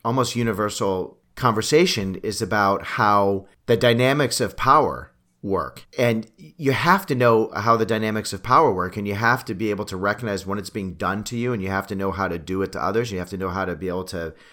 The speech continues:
handle it when you're in these situations. But one of the dynamics I frequently talk about is how in any conversation, whoever's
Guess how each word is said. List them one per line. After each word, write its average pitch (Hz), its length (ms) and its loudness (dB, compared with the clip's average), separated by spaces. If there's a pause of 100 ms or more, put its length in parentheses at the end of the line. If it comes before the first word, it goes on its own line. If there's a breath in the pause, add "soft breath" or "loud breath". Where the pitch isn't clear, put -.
(240 soft breath)
handle 123 420 0
it - 160 -2
when 107 180 -2
you're 98 160 -4
in 98 120 -6
these 101 120 -6
situations. 104 580 -4
But 92 140 -2
one 110 180 -2
of 143 80 0
the 131 80 0
dynamics 101 440 -4
I 92 40 -8
frequently 104 360 -8
talk 110 280 -2
about 87 480 -6
is 98 240 -6
how 95 440 -2 (420 loud breath)
in 139 480 0 (140)
any 151 320 4
conversation, 113 1040 0 (220)
whoever's 127 500 2